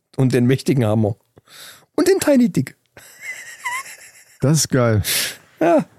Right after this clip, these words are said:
Speaker 1: Ja, das ist, das hat auch, ist irgendwie witzig. Also die Hackers haben's schon,
Speaker 2: Also
Speaker 1: sind
Speaker 2: da
Speaker 1: auch
Speaker 2: müssen wir,
Speaker 1: lustig.
Speaker 2: da müssen wir echt aufpassen. Aber wo du grad sagst, hier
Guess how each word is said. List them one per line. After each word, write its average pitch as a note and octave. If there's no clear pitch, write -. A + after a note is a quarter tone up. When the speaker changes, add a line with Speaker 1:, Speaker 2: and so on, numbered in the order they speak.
Speaker 1:
Ja, C#4
das C#4
ist, B3+
das A3+
hat -
auch, C#4
ist D#4+
irgendwie C4+
witzig. E3+
Also C#3
die D3
Hackers G#3+
haben's E3+
schon, G3+
Speaker 2:
Also D3
Speaker 1:
sind C3
Speaker 2:
da E3
Speaker 1:
auch G3+
Speaker 2:
müssen D4
wir, G#3
Speaker 1:
lustig. B2+
Speaker 2:
da E3+
müssen G3+
wir F#3+
echt F#3+
aufpassen. A#2
Aber D3+
wo F#3+
du G#3+
grad F#3+
sagst, F#3+
hier F3+